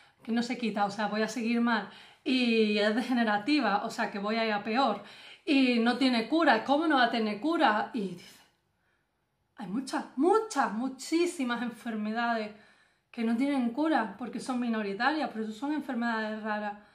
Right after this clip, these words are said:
Oye, pero esto, eso que entre aquí, parece imposible. Que yo creo que a lo mejor que te lo digan de primera puede ser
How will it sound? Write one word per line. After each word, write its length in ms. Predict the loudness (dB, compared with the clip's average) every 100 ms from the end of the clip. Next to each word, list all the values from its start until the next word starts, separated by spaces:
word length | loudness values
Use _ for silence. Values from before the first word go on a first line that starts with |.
| _ _ _ _ -6
Oye, 220 | -2 0
pero 220 | 0 0
esto, 460 | -2 -4 -4 -4 -4
eso 260 | -4 -4 -2
que 120 | 0
entre 360 | 2 2 0
aquí, 500 | -2 -2 -4 -6 -16 _ _ _ _ _ _ _ _ _ _ _ _ _ _ _ _ _ _ _ _ _ _ _ _ _ _
parece 640 | -10 -6 -6 -6 -8 -8 -4
imposible. 1120 | 2 2 0 -6 -12 -6 -6 -4 -6 -10 -14 _ _ _ _ _ _ _ _ _ _ _ _ _ _ _ _ _
Que 160 | -8
yo 140 | -4 -4
creo 300 | 2 2 4
que 80 | 2
a 60 |
lo 100 | 2
mejor 280 | 0 0 0
que 100 | -2
te 120 | -4
lo 100 | -4
digan 260 | 0 0 0
de 80 | -2
primera 520 | -2 -2 -2 -4 -4
puede 260 | -4 -4
ser 340 | -4 -4 -6